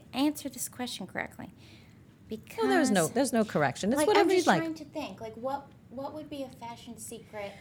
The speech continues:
Speaker 2: Um, for example, markups. I'm always interested in markups. It's like, "Oh, okay, well, this shirt looks like it's really only worth thirty dollars, but it's three hundred and sixty dollars. So clearly there's a markup," right? So I think,
Speaker 1: Yeah.
Speaker 2: uh, consumers n-,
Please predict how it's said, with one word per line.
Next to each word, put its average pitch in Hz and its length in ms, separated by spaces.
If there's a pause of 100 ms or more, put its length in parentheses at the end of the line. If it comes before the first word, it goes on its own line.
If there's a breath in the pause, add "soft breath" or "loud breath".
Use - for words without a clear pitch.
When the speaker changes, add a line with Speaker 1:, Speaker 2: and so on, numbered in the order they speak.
(240 soft breath)
Speaker 2:
Um, 214 500
for 226 200
example, 208 1080
markups. 233 560
I'm 220 240
always 196 420
interested 180 440
in 170 100
markups. 165 380
It's 165 120
like, 175 160
"Oh, 190 440
okay, 180 260
well, 156 220
this 196 200
shirt - 360
looks 180 340
like 156 300
it's - 280
really 175 280
only 165 240
worth 156 220
thirty 160 260
dollars, 151 360
but 147 120
it's 147 100
three 165 200
hundred 156 260
and 147 120
sixty - 380
dollars. 143 400
So 156 140
clearly 170 640 (260 loud breath)
there's 160 320
a 165 40
markup," 156 680 (100)
right? 202 220
So 220 140
I 190 100
think, 254 300
Speaker 1:
Yeah. 202 80
Speaker 2:
uh, 208 40
consumers 220 560
n-, 190 120